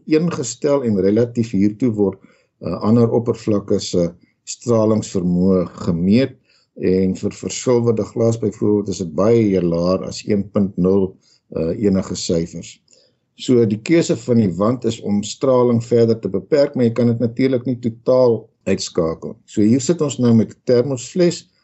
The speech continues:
en Hannes se vraag, gaan die water, as jy dit nou by kookpunt of watter temperatuur ook al in die fles gooi en hom toemaak, gaan die goed langer warmer bly as jy hom volmaak of wanneer jy hom net half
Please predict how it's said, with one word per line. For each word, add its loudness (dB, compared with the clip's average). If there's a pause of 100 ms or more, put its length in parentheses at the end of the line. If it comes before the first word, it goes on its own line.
(460)
en 2
Hannes 2
se -2
vraag, -2 (180)
gaan 2
die 2
water, 2
as -4
jy -2
dit -8
nou 0
by 0
kookpunt -2
of -12
watter 0
temperatuur 0
ook -2
al 0
in -2
die -4
fles -2
gooi 0
en 4
hom -2
toemaak, -2 (720)
gaan 2
die 2
goed -6
langer 2
warmer 2
bly 2
as -4
jy -2
hom -2
volmaak -2
of 0
wanneer 2
jy 4
hom 2
net 2
half 0